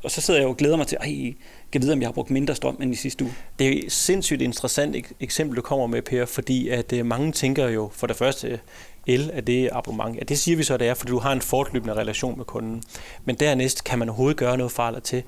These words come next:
Speaker 2: er jo bare sådan et dødt, altså, det er jo bare sådan en, en, en ting, der ligger og kører sådan bag om ryggen på dig, som bare skal fungere. Og så lige pludselig, så har de faktisk et element her med noget gamification, s-, hvor det så pl-,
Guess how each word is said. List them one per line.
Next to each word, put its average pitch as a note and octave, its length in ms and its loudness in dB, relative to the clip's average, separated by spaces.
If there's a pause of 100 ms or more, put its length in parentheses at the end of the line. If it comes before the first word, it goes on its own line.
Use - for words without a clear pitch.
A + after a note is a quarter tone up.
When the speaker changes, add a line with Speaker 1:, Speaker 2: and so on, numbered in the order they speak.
(140)
Speaker 2:
er - 100 -14
jo C3+ 60 2
bare C3+ 140 2
sådan C3+ 140 0
et - 160 -4
dødt, D3 240 0 (160)
altså, C3 200 -2
det A2+ 100 -2
er C#3 40 4
jo C3+ 60 2
bare C#3+ 140 2
sådan C3+ 340 0
en, B2+ 120 0
en, A#2 160 -4 (600)
en C3 100 2
ting, D#3 200 2
der A#2+ 100 4
ligger B2+ 300 2 (220)
og A#2+ 100 0
kører C#3 220 2
sådan C3+ 180 -2
bag C3+ 120 2
om B2 80 0
ryggen B2 260 -2
på B2+ 140 -2
dig, A#2 120 -2
som A#2+ 200 -4
bare A#2+ 160 2
skal C3 200 -2
fungere. B2 340 -4
Og B2+ 120 -4
så - 80 -4
lige F#3 120 0
pludselig, F#3+ 300 -2
så F3 120 -2
har E3+ 180 0
de C3+ 100 -4
faktisk - 460 -4 (600)
et C#3+ 100 4
element C#3+ 380 4
her D#3 80 2
med C#3 120 2
noget B2 160 2
gamification, C3 760 0 (240)
s-, - 80 -14
hvor C3 140 0
det B2 100 2
så D3 80 -2
pl-, C#3 160 -4